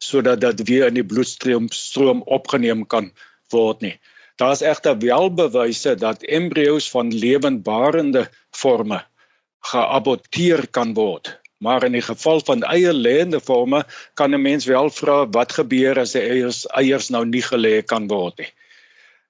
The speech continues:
Die wyfie flapnek verkleemmannetjie sal wel in staat wees om al die vog uit die eiers te onttrek, want die leeragtige dop is waterdeurlaatbaar. Gevolglik sal die eiers uitdroog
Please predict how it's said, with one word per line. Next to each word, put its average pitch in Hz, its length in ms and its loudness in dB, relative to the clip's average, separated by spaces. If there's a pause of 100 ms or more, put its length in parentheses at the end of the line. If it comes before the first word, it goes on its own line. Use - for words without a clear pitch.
(140)
Die 139 220 4
wyfie 147 680 0 (120)
flapnek 170 600 -2
verkleemmannetjie 127 760 -2
sal 127 320 2
wel 123 380 2
in 135 100 -4
staat 143 500 0
wees 131 280 0
om 117 140 -2
al 165 360 2
die 151 140 0 (100)
vog - 360 0 (160)
uit 120 180 -4
die 110 120 0
eiers 131 440 0
te - 100 -2
onttrek, 110 640 -2 (260)
want 120 200 0
die 123 140 2
leeragtige 147 960 -2
dop 113 280 -2
is - 380 -4
waterdeurlaatbaar. 113 1300 0 (320)
Gevolglik 180 580 0
sal 156 180 0
die 147 120 0
eiers 160 460 0
uitdroog 165 640 0